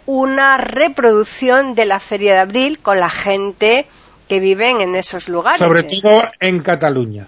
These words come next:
Speaker 1: Y aquí en Madrid también se, muchísimo, ¿eh? En Cataluña también. Eh, entonces hacen una reproducción de esta Feria de Sevilla en, en esos lugares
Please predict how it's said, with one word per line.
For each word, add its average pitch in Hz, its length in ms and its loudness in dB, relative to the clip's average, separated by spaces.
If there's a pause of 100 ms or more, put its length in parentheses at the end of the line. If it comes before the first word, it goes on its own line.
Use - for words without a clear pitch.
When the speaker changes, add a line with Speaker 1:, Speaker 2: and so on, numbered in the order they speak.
Speaker 1:
Y 214 140 -2
aquí 208 220 -2
en 226 80 0
Madrid 196 260 -2
también 208 320 -4
se, 190 340 -6
muchísimo, 180 960 -4
¿eh? 202 140 0
En 220 60 2
Cataluña 190 480 -2
también. 190 360 -2 (460)
Eh, 202 220 2
entonces 220 400 0
hacen 285 240 0
una 233 180 0
reproducción 262 840 2
de 214 140 4
esta 269 280 -2
Feria 254 400 2
de 247 60 2
Sevilla 277 680 2 (140)
en, 196 260 2
en 180 180 2
esos 214 300 -2
lugares 277 680 2